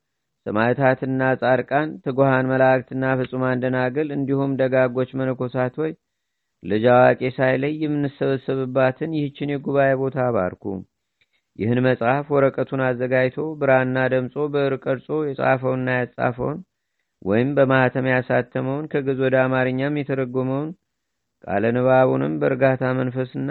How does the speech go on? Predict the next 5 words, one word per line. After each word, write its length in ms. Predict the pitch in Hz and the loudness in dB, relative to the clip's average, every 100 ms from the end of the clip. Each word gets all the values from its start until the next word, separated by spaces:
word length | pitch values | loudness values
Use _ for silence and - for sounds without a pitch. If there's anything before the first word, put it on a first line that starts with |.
| 156 | -2
በተመስጦ 520 | 156 143 139 131 - 131 | -2 -2 -4 -4 -4 -4
ሕሊና 340 | 131 127 127 | -2 -2 -2
የሰማውን 640 | 127 123 127 127 131 143 151 | -2 -2 -4 -2 -4 -4 -2
ያደመጠውንም 840 | 135 127 131 127 127 127 135 160 - _ _ _ _ _ - | -2 0 -2 -4 -2 -4 -4 -8 -12 _ _ _ _ _ -8
በደለኛን 720 | 87 110 123 127 135 147 | -2 2 4 4 2 2